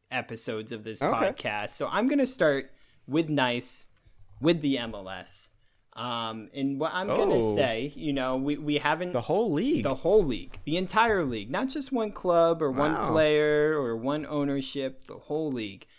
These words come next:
Speaker 1: I think, and I, we, we haven't talked too much since the M L S final. I don't think we've recorded an episode since the M L S final,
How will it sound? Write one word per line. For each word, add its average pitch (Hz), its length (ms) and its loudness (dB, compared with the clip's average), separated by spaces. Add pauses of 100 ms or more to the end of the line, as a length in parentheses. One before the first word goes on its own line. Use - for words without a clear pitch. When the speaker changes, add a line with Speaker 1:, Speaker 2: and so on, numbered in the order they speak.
(540)
Speaker 1:
I 190 140 -2
think, - 720 -8 (140)
and 156 220 -2
I, 143 240 -2
we, 156 180 -2
we 156 140 -2
haven't 156 520 -4 (220)
talked 143 360 -6
too 143 160 -4
much 131 240 0
since 123 560 -6
the 117 520 -4
M 127 200 -2
L 123 120 -4
S 101 200 -8
final. 202 420 -4
I 120 120 -4
don't 160 160 -4
think 147 200 -8
we've 117 140 -8
recorded 131 320 -4
an 120 80 -4
episode 113 420 -8
since 117 220 -12
the 113 120 -8
M 110 140 -8
L 104 80 -10
S 95 160 -12
final, 151 480 -6